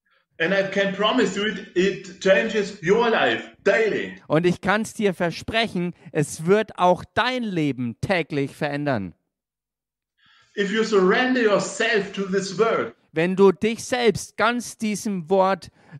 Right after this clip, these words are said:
Speaker 2: ähm, hingibst und unterwirfst,
Speaker 1: it heals your body.
Speaker 2: dann heilt es deinen Körper.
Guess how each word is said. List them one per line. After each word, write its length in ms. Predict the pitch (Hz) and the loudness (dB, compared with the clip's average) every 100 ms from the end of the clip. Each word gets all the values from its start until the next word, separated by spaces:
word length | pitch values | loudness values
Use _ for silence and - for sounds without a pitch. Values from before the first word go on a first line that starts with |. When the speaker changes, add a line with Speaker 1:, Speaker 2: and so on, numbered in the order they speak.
| - | -2
Speaker 2:
ähm, 340 | 165 165 165 | 0 0 -2
hingibst 640 | 147 202 233 202 196 - 185 | 0 0 0 0 -2 -2 -6
und 160 | 160 | -4
unterwirfst, 920 | 196 190 190 175 190 156 160 - - - _ _ _ _ _ _ _ _ _ _ _ _ | -2 -2 0 2 4 6 2 -4 -16 -20 _ _ _ _ _ _ _ _ _ _ _ _
Speaker 1:
it 180 | 160 135 | -10 -6
heals 260 | 156 254 247 | 0 2 4
your 160 | 214 180 | 2 4
body. 480 | 175 - 196 233 240 - | 4 2 0 -4 -8 -12
Speaker 2:
dann 260 | 156 135 117 | -8 -8 -4
heilt 300 | 170 220 - | 0 0 -2
es 400 | - 165 - - | -8 -8 -8 -4
deinen 340 | 165 160 165 | -2 -2 -4
Körper. 540 | 151 170 127 123 135 | -2 0 0 0 0